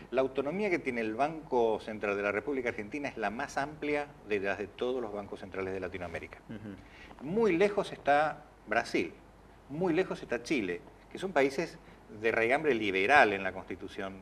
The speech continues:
Speaker 1: propia de su, de su, de su banco. Nosotros tenemos un banco que directamente no depende del Poder Ejecutivo en nada, y tampoco tiene que hacer nada que diga el Poder Ejecutivo porque está totalmente aislado. Con lo cual, hablar hoy de que hay una injerencia o no hay una injerencia,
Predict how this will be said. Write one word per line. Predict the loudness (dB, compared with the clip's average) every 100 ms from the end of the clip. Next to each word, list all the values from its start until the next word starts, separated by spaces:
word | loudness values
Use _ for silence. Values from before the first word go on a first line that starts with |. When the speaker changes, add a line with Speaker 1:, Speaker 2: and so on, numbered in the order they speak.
| -18 -10 -4
Speaker 1:
propia | -4 -2
de | -4 -4
su, | -10 -12 -12 -10
de | -10
su, | -10 -12 -12
de | -12
su | -6
banco. | -4 -6 -10 -18 -20 -20 -10
Nosotros | -6 0 0 2
tenemos | 2 4 0 -2
un | 0
banco | 2 2 2
que |
directamente | 2 2 2 0 0 -2 -2
no | 0 2
depende | 2 2 2 2 2
del | 2
Poder | 0 -4
Ejecutivo | -4 -8 -8 0 0 0
en | -6 -2
nada, | 0 2 0 -6 -16 -18 -10
y | -4
tampoco | -2 -2 2 2
tiene | 2 -4
que | -4
hacer | -2 -2
nada | 0 4 4 4
que | 2
diga | 2
el | 0
Poder | -2 -4
Ejecutivo | -4 -6 -2 -2
porque | -2
está | -8
totalmente | -10 -8 -8 -8 -14
aislado. | -16 -16 -18 -18 -20 -20 -20 -18 -18 -10
Con | 0
lo | 2
cual, | 6 6
hablar | 8 6
hoy | 6 4
de | 4
que |
hay | 2
una | 2
injerencia | -2 0 2 2 0 -2
o |
no | -2
hay | -2
una | -4
injerencia, | -4 -2 -2 2 2